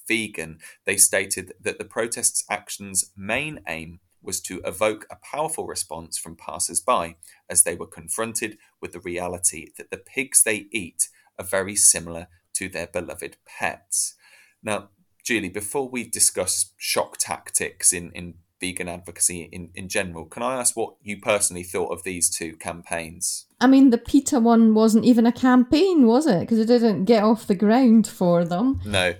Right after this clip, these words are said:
Speaker 2: But,
Speaker 1: I
Speaker 2: um, I think that, you know, I love peta, first of all. peta, I love you. I think you do great things.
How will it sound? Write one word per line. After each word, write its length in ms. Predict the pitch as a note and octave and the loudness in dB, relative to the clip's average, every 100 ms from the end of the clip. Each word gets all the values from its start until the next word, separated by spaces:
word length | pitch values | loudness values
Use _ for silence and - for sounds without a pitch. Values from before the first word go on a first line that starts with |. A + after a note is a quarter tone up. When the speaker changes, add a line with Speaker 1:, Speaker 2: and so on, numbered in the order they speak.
| - | 4
Speaker 2:
But, 300 | A3+ A3+ - - - - - | 6 6 0 -20 -20 -12 0
Speaker 1:
I 100 | B3 | 2
Speaker 2:
um, 360 | A#3+ A#3+ B3 - - | 4 4 2 -2 -2
I 120 | B3+ | -2
think 460 | - C4 A#3 - - _ | 0 0 0 -4 -20 _
that, 400 | G#3 G#3+ - - - | 2 2 2 -6 -2
you 180 | G#3+ | 4
know, 180 | G#3+ F#3+ | 4 4
I 120 | - | 2
love 380 | G#3+ A3+ A3+ - | 2 2 0 -2
peta, 440 | - G3 - G#3+ - _ _ _ | -4 -4 -2 -6 -6 _ _ _
first 320 | F#3+ F#3+ - | -4 -4 -6
of 100 | F3 | -4
all. 340 | E3 G3+ A#3 _ _ | -2 -2 -6 _ _
peta, 340 | - C#4+ D4+ - | -4 -2 -2 -2
I 80 | A3+ | -2
love 360 | A3 G#3+ G3 | 0 -2 -2
you. 340 | F3+ F3 B3 C#4+ _ - - _ _ _ - | -2 0 -2 -4 _ -20 -20 _ _ _ -6
I 80 | A3+ | -4
think 320 | - C4 - | 0 0 2
you 80 | A3+ | 2
do 160 | A3+ | 2
great 460 | G#3+ G#3+ A#3 A3+ - | 2 2 2 2 -2
things. 680 | A#3 F3+ F3 B3 C#4 - | -2 0 2 0 0 -6